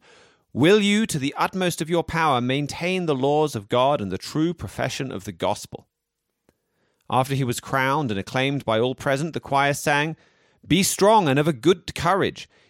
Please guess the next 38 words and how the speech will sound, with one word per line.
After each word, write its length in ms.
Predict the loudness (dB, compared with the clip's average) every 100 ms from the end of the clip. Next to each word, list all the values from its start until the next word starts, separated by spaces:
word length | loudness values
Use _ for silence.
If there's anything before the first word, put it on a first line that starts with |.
| -8
Keep 340 | -2 -2 -2
the 100 | -4
commandments 880 | -2 -2 0 2 4 4 2 -2 -4
of 160 | -6 -2
the 120 | -2
Lord 460 | 2 2 4 2 2
your 280 | 2 0 2
God 320 | 2 2 2
and 260 | -2 -2
walk 300 | 2 2 2
in 100 | 0
his 240 | 0 -2 -2
ways." 460 | -2 -2 -4 -14 _ _ _ _ _ _ _ _ _ _ _ _ _ _ _ -20 _ _ -10
As 160 | -8 -4
trumpet 280 | -4 -2
editor-in-chief 720 | -2 -2 -2 -2 -2 -2 -2 0
Gerald 300 | 0 0 0
Flurry 320 | 0 2 2
explained 480 | -2 -2 0 2 0
in 140 | -2
his 260 | -2 -2 -2
Friday 340 | 0 2 2
article, 440 | 0 -2 -2 -4 -4 -14 -16
so 320 | -6 0 2
much 240 | 2 0 -2
of 80 | -4
this 120 | -2
ceremony 440 | 0 2 2 -2
comes 400 | -2 0 0 -2
from 320 | -2 0 0
Solomon's 560 | -2 0 0 2 0 -2
coronation 560 | -2 -2 0 -4 -4 -6
in 140 | -6
K-, 120 | -10
First 380 | -10 -4 -2 -4
Kings 320 | -6 -6 -6
chapter 320 | -4 -6 -4 -6
one. 320 | -4 -4